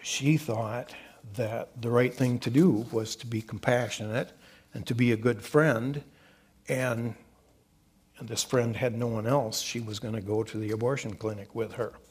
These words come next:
But this is a case where, uh, it's like going the extra mile, but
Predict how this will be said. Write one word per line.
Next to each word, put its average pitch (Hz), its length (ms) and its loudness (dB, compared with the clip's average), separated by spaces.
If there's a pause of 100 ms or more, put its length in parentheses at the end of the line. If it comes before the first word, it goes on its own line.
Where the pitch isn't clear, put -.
(1500)
But - 180 -2
this 180 220 2
is 156 100 -2
a 113 80 -2
case 113 520 -2
where, 110 440 -2 (1400)
uh, 123 100 -6 (100)
it's - 240 -2
like 131 240 4
going 147 340 10
the 127 140 8
extra 135 340 4
mile, 117 500 2 (880)
but 120 460 4